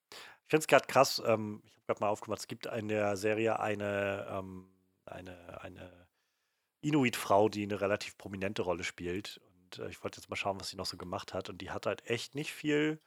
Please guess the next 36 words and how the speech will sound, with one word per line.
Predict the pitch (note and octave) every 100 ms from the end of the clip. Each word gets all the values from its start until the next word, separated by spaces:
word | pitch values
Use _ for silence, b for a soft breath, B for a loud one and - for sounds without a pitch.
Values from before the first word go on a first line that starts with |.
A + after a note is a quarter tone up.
| _ _ -
also | G2+
sie | G#2+
hat | A2+
halt | G#2 - _ _ _ -
die | G#2 G2+ G2 F#2+
Folgen | F#2+ - A2+ A#2 A2+ A2+
von | G#2 A2+ G2+
The | G2+
Terror, | A#2+ C#3+ C#3
wo |
sie | C3+ C3
dabei | C3 C3
ist, | C3 -
mit | B2
drinne | B2 B2
stehen, | - B2+ B2+ B2+ - b b b -
äh, | A#2 A2 G#2+ G#2+ A#2+ C3
in | A#2
I | A#2 A2+
M | A2+
D | A2
B. | A#2 A2+
Sie | A2
hat | G2 -
in | F2+
Togo | - C3 C#3 C#3
mitgespielt, | C3 B2+ B2+ - A#2+ A#2+ A2+
in | G#2+ G#2+
dem, | G#2 G2+ G#2 G2+ _
äh, | A2+ G#2+
Disney-Film, | A2 G#2+ G#2+ - G#2+ G#2+
der | G#2
letztes | G#2 - - -
Jahr | G2
rauskam. | F#2+ - - G2+ F#2+ - B B B _ -
Ähm, | G#2+ F#2+ F#2 F#2